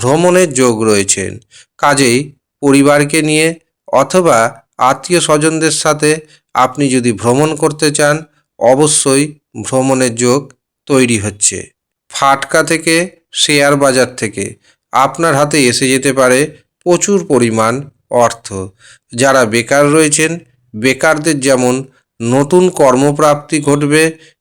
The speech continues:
এর পাশাপাশি যাদের চাকরি চলে গিয়েছিল, তারা পুনরায় চাকরি পেতে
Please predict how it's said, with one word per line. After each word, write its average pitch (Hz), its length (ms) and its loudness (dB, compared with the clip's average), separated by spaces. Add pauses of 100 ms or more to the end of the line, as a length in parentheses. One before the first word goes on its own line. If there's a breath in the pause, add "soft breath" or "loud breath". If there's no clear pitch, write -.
এর 147 160 2 (100)
পাশাপাশি 113 580 -2 (420)
যাদের 139 440 0
চাকরি 165 420 0
চলে 156 300 0
গিয়েছিল, 143 340 0 (520 loud breath)
তারা 131 300 2 (480)
পুনরায় 131 480 2 (380)
চাকরি 139 420 -2
পেতে 120 340 -2